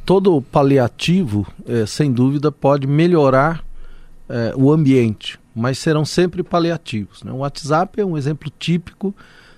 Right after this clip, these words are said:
da conversa privada por meio de uma ferramenta tecnológica, né? Quer dizer, formam-se os grupos, né? Os grupos, né, têm um limite pra esses grupos, acho que são,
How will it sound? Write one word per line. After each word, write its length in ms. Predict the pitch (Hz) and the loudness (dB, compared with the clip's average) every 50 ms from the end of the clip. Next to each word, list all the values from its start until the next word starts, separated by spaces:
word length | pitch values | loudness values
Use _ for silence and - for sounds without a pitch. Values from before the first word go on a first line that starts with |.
| _ - | _ -8
da 160 | - 117 135 131 | -2 -2 -2 -2
conversa 720 | - - 180 160 135 113 131 131 127 110 - - 131 120 | 0 -2 0 0 2 2 2 2 0 -2 -4 -6 -6 -6
privada 880 | - _ - 165 151 151 123 110 131 135 147 156 165 156 156 175 170 160 - - - - - - - - - _ _ - | -6 _ -2 -2 0 0 0 2 2 4 4 2 2 0 -2 -4 -6 -6 -10 -14 -20 -20 -20 -20 -20 -20 -20 _ _ -2
por 180 | - 151 127 123 | 0 2 2 2
meio 240 | 131 131 143 147 | 4 4 2 2
de 60 | 131 139 | 2 0
uma 120 | 143 131 | -2 -2
ferramenta 560 | - - 147 120 131 127 127 131 123 - 135 | -2 0 0 0 0 0 -2 -2 -4 -4 -6
tecnológica, 840 | - - 131 120 - 135 127 127 123 110 101 95 90 90 - - _ - _ _ _ _ _ _ _ | -6 -6 -8 -6 -6 -6 -6 -4 -2 -4 -4 -4 -6 -10 -16 -20 _ -20 _ _ _ _ _ _ _
né? 160 | - 110 117 139 | -12 -10 -10 -10
Quer 80 | - 110 | -10 -10
dizer, 100 | 90 98 | -10 -10
formam-se 500 | - - - 107 98 107 110 104 - 143 | -8 -4 -2 -2 -2 -2 -4 -4 -4 -4
os 100 | 123 104 | -4 -2
grupos, 580 | 113 113 123 151 185 208 - - - - - - _ _ _ _ _ _ _ - | -2 -2 0 0 0 -2 -4 -8 -20 -20 -20 -20 _ _ _ _ _ _ _ -8
né? 200 | 113 117 131 - | -6 -6 -4 -4
Os 160 | 117 90 87 | -6 -8 -4
grupos, 560 | 95 107 113 107 - - 101 87 - - - - 92 - _ - - | -4 -2 -2 -2 -4 -6 -8 -10 -10 -12 -18 -20 -20 -20 _ -18 -14
né, 420 | - 92 107 120 120 95 82 85 87 - - - - - _ _ _ _ _ - | -10 -10 -8 -8 -8 -8 -10 -10 -12 -14 -16 -20 -20 -20 _ _ _ _ _ -4
têm 140 | - 120 | -2 -2
um 120 | 117 110 107 | 0 0 -2
limite 460 | 104 101 101 117 156 175 151 - - | -2 -2 -2 -2 -4 -4 -6 -10 -16
pra 140 | - - 95 | -14 -12 -12
esses 220 | 87 - 90 82 | -12 -12 -14 -12
grupos, 360 | 95 120 143 151 - 113 98 | -8 -8 -8 -8 -10 -12 -14
acho 120 | 90 92 - | -14 -14 -14
que 60 | - | -16
são, 120 | - 95 | -16 -16